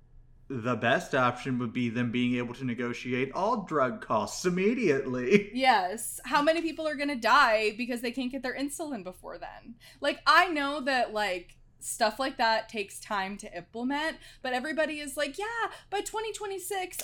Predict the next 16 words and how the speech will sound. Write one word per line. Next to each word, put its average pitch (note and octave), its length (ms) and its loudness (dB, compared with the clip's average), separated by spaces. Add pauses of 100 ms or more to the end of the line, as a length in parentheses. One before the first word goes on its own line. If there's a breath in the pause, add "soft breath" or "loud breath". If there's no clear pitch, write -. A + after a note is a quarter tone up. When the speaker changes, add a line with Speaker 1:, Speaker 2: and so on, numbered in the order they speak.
Speaker 2:
Okay, F4 280 2
what E4+ 160 2
about F4 240 6
twenty F4+ 200 -4
twenty-two? E4+ 680 -6 (960)
Hmm? F#4 400 -4 (1600)
Hmm? G#4 1040 -2
<laughs> - 100 2 (1160 loud breath)
Okay, D#4 440 6
like, C#4 220 2
I, C4+ 220 2 (120)
and B3+ 220 -2
I'm C4+ 340 4
not C4+ 220 4
upset. A3 500 -2
I B3+ 400 4